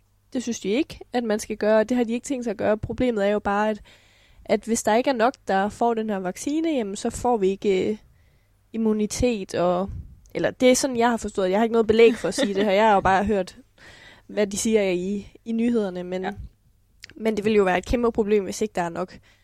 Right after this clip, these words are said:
Speaker 1: der får vaccinen. Øhm, så ja, det er virkelig svært, synes jeg. Øh.
Speaker 2: Men også sådan, hvis man skulle sige, at, at public service skulle forholde sig mere til, hvad var det, pas på deres,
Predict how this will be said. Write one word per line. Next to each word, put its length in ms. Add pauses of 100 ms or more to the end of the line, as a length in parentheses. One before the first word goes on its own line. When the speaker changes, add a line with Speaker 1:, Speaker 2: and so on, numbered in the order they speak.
(120)
Speaker 1:
der 60
får 200
vaccinen. 580 (760)
Øhm, 500 (400)
så 200
ja, 260 (140)
det 60
er 40
virkelig 300
svært, 380 (100)
synes 300
jeg. 120 (340)
Øh. 320 (420)
Speaker 2:
Men 80
også 180
sådan, 160
hvis 140
man 100
skulle 160
sige, 320
at, 180 (140)
at 120
public 320
service 680 (500)
skulle 180
forholde 280
sig 100
mere 220
til, 200
hvad 100
var 100
det, 160
pas 200
på 200
deres, 520